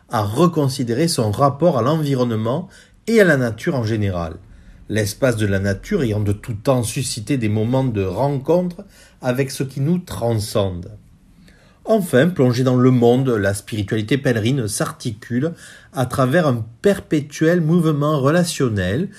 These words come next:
qui oscille entre solitude et communauté, entre explorateurs et touristes,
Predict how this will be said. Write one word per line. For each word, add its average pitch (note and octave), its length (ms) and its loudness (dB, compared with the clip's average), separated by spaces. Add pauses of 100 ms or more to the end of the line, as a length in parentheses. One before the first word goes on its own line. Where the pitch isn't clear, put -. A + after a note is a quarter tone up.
(280)
qui D3+ 200 2
oscille C3+ 640 2 (380)
entre C#3 520 2
solitude B2+ 600 0
et A#2+ 80 2
communauté, C#3+ 800 2
entre A2+ 460 -4 (400)
explorateurs C3 760 2
et B2+ 80 2
touristes, B2+ 640 0